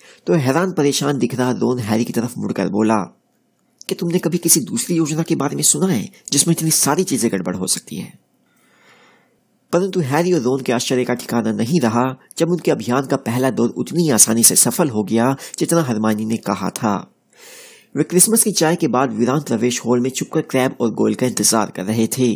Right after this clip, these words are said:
जो नागशक्ति के टेबल पर अकेले बचे थे और अपने मुंह में चौथी बार स्पंज केक ठूस रहे थे। हैरी ने सीढ़ियों पर बने छोटे से खंभे के सिरे पर चॉकलेट केक रख दिए। जब हैरी और रोन ने क्रैब और गोयल को बड़े हॉल से बाहर आते देखा,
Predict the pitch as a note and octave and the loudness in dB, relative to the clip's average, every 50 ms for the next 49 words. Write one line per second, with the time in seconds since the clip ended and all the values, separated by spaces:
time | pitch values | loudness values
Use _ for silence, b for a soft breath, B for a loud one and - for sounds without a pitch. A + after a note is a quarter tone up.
0 | - b b b b b - D3 C#3 C3 B2 B2+ B2+ - C#3+ - - G3+ F#3+ - | -2 b b b b b 0 2 2 2 2 0 -2 -4 -4 -2 -2 -2 -2 -2
1 | - - B2+ A#2+ C#3 C3+ - D3 C3+ - A#2 - - A#2 G#2+ F#2+ - - A2 - | 0 0 0 0 0 0 0 0 -2 -2 -4 -2 0 2 2 2 2 0 0 2
2 | A#2+ A#2 A#2 - C3+ C3 A#2 F#2+ - - - F3 F3+ F#3+ F#3 F#3 F#3 F3 E3+ E3+ | 2 0 2 2 2 2 2 0 -2 -2 0 0 2 2 2 2 2 2 2 0
3 | E3 D#3 D#3+ D3+ - - D3 C#3+ D3 E3 D3 G#2+ A#2 B2 B2+ - - - C#3 C3 | -2 -2 -4 -2 0 0 0 2 2 0 0 2 2 0 0 -2 -4 -2 -2 -2
4 | G#2+ - - A2+ G#2+ - - - - A2 - - A#2+ A#2 A#2+ A#2+ A#2+ - C#3+ C3+ | -2 -2 -2 -2 -2 -2 -4 -4 -2 -2 0 0 0 2 2 2 2 2 2 2
5 | B2+ A2+ G2+ - - _ _ b b b b b b b b b - - D#3 F3 | 2 2 -2 -4 -10 _ _ b b b b b b b b b -4 -2 0 0
6 | G3+ G3+ G#3 F#3+ - D3 D#3 D#3 F#3+ G#3+ G#3+ - F3+ D#3 C3+ C#3 C#3 D#3 C3+ - | 0 0 2 4 4 2 2 2 2 2 2 2 2 2 2 0 0 0 -2 0
7 | - C3+ C#3 E3+ E3 - D#3+ - D3 A#2 A#2+ C3+ C3+ - C#3+ - - B2 A2+ A2+ | 0 0 2 2 2 2 0 0 -2 0 0 0 0 2 2 2 4 4 2 2
8 | A2+ B2+ A#2+ - - A2+ - - A#2+ A#2+ - - B2+ A2+ - - F#2+ G#2+ - - | 2 0 -2 0 -2 -2 0 -2 -4 -4 -2 0 0 0 0 0 -2 -4 -2 0
9 | - A2+ A2+ A2+ A2 G#2+ F#2+ - - B B B B B B B B - - D#3 | 2 4 4 6 4 4 0 -2 -8 B B B B B B B B -2 0 0
10 | D3+ D3+ C#3+ E3+ F#3 G#3 G#3 F#3+ C3 C#3+ D#3 E3 F3 F3 - - C#3 C#3 C#3+ D3+ | 0 2 0 0 4 4 4 4 4 4 2 2 0 -2 0 0 0 0 2 0
11 | D3+ C#3 - B2 B2+ C3 B2+ C3 G#2+ - A#2+ C3 D#3+ D#3+ B2+ B2 C3 B2 - D3 | -2 0 2 2 2 2 2 -2 -2 0 0 0 2 0 2 0 0 0 0 0
12 | B2 F#2 G2+ G2 B2 D#3 C3+ A#2 G#2+ - A2 G2 - B2+ C3+ - - A2 | 0 0 -2 -2 0 0 2 2 2 2 0 2 2 0 0 0 -2 -6